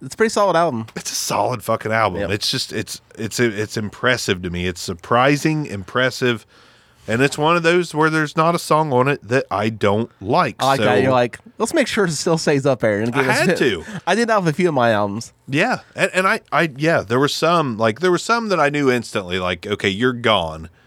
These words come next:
Speaker 2: because this came out and this is good, and
Speaker 1: Yeah.
Speaker 2: I know that it's better than this." But that album, I was like, "I gotta give it a spin today, just to see if it, if it still
Speaker 1: Yeah.
Speaker 2: remains." So
Speaker 1: It's like when I leave here, I'm literally gonna start them Sugar album up 'cause I'm,
Speaker 2: Yeah.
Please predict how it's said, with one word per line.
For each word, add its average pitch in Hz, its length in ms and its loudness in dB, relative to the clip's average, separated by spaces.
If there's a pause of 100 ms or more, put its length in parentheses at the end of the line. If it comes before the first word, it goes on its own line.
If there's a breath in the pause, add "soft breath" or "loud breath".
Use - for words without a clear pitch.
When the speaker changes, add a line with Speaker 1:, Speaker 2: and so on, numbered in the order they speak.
(420 loud breath)
Speaker 2:
because 95 400 0
this 95 220 -2
came 85 260 -8
out 82 320 -4
and 82 140 -6
this 95 180 0
is 85 160 -6
good, 80 300 -4
and 82 240 -8
Speaker 1:
Yeah. 95 240 -6
Speaker 2:
I 104 100 2
know 110 260 0
that 101 160 -2
it's 98 140 -6
better 98 300 -2
than 90 160 -6
this." 95 200 -2
But 95 200 -4
that 123 180 2
album, 120 340 2
I 98 120 6
was 90 100 -2
like, 90 160 -4
"I 104 80 -2
gotta 110 140 0
give 104 160 -2
it 101 40 -8
a 92 40 -6
spin 113 280 0
today, 92 360 0 (560 loud breath)
just 135 240 -2
to 165 80 -4
see 196 160 2
if 180 120 0
it, 185 220 0
if 147 180 2
it 156 120 -2
still 180 240 0
Speaker 1:
Yeah. 170 80 2
Speaker 2:
remains." 170 480 2
So 113 360 2
Speaker 1:
It's - 140 0
like 147 140 2
when 151 80 4
I 143 40 4
leave 143 200 2
here, 147 320 4
I'm 120 180 2
literally 135 240 4
gonna 120 100 2
start 117 300 0
them 113 140 -2
Sugar 127 240 0
album 113 400 2
up 117 240 2
'cause 123 100 -8
I'm, 117 80 2
Speaker 2:
Yeah. 160 160 4